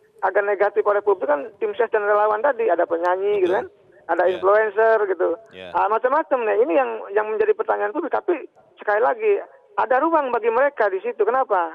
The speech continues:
Speaker 1: Karena dianggap menteri adalah jabatan, eh, politis, atau wakil menteri juga jabatan politis, maka di situ ada ruang kecil untuk diisi oleh mereka, mereka, eh, secara
Speaker 2: Hmm.
Speaker 1: politis, artinya orang yang bukan ahli begitu. Tetapi mestinya tadi ruang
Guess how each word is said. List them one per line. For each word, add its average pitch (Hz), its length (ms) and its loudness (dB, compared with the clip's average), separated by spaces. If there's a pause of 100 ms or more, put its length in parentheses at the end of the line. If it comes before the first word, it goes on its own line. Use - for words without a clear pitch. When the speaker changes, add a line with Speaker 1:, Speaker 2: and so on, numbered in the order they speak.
Speaker 1:
Karena 202 200 -4
dianggap 185 360 0 (420)
menteri 202 360 0
adalah 196 260 2
jabatan, 175 640 0 (360)
eh, 180 380 2
politis, 185 540 0 (540)
atau 190 220 -2
wakil 208 220 2
menteri 208 280 -2
juga 214 180 4
jabatan 185 420 2
politis, 180 440 0 (340)
maka 202 220 -2
di 233 100 0
situ 226 200 -4
ada 220 200 2
ruang 208 280 2
kecil 254 300 -2
untuk 214 160 0
diisi 190 280 -2
oleh 196 180 2
mereka, 180 420 0
mereka, 196 380 0 (320)
eh, 196 220 0
secara 190 260 -4
Speaker 2:
Hmm. 185 80 -6
Speaker 1:
politis, 208 400 -2
artinya 202 320 0 (240)
orang 190 240 0
yang 190 100 2
bukan 175 240 -2
ahli 202 320 -2
begitu. 170 400 -4 (380)
Tetapi 240 580 0
mestinya 247 600 -2
tadi 220 280 0
ruang 214 580 0